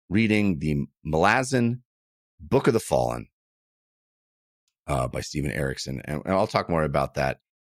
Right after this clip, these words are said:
uh, v-, very soon. But, uh, thank you for that parting gift. Uh, am-, amazing. Caladan Brood with their album Echoes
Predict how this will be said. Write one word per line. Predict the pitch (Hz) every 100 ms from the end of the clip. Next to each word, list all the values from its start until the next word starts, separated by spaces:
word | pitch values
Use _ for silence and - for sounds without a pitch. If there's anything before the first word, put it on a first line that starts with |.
| _
uh, | 67 60 55 53 53 - _ _
v-, | 71 -
very | 80 78 95
soon. | - 55 53 53 _ _ _
But, | 110 -
uh, | 120
thank | - 262 233
you | 123
for | 120
that | 98 90
parting | - 143 113
gift. | 85 82 -
Uh, | 101 87 85 85 80 - -
am-, | 110 110
amazing. | 139 196 -
Caladan | - 127 170 196 190 180 160
Brood | 117 147 208 226 233 208 - - _ _ -
with | 101
their | 104 98 -
album | 113 127 127 120 - _
Echoes | 131 - 135 127 123 120 -